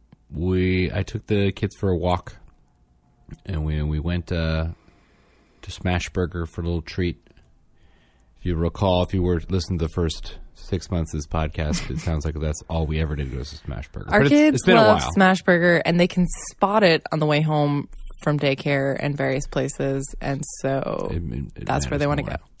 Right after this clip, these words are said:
Speaker 1: Anyway, we were there, and we were about to go home. We get a text from, um, the mother of one of their mutual friends from daycare.
Speaker 2: Can I interrupt to say something quickly, which is that
Speaker 1: Please.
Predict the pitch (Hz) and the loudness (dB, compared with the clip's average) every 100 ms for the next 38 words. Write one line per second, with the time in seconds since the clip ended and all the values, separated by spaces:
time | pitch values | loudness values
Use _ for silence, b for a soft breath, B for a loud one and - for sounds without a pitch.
0 | b b b b - 139 139 113 101 98 | b b b b 0 2 4 6 4 4
1 | 107 113 107 127 127 123 110 98 101 - | 6 4 4 4 6 6 4 4 2 0
2 | - 92 92 92 90 87 78 - - 76 | 0 0 2 0 0 0 -2 -4 -6 -6
3 | - - - 82 73 65 65 - - - | -8 -16 -8 -4 -4 -4 -8 -10 -18 -20
4 | - - _ _ _ - - 71 71 71 | -20 -20 _ _ _ -18 -12 -10 -8 -10
5 | - 76 76 71 60 - 76 80 92 104 | -12 -8 -6 -6 -10 -8 -4 0 2 2
6 | 107 98 80 82 92 92 92 85 78 87 | 4 2 0 0 2 2 2 -2 -2 0
7 | 82 82 82 80 85 85 101 131 - 127 | 2 0 -2 -4 -2 0 0 0 0 0
8 | 110 - 98 95 92 - 95 82 69 - | 0 0 2 2 -2 -2 -4 -2 -4 -6
9 | - - - - - - - - - 240 | -12 -12 -12 -14 -16 -18 -18 -18 -4 0
10 | 269 359 349 - _ - 170 - 156 - | 2 2 -2 -8 _ -4 -2 -2 -8 -6
11 | 160 165 156 156 147 147 151 - 151 147 | -8 -6 -6 -6 -6 -6 -8 -6 -6 -6
12 | 151 147 151 202 208 | -8 -6 0 2 0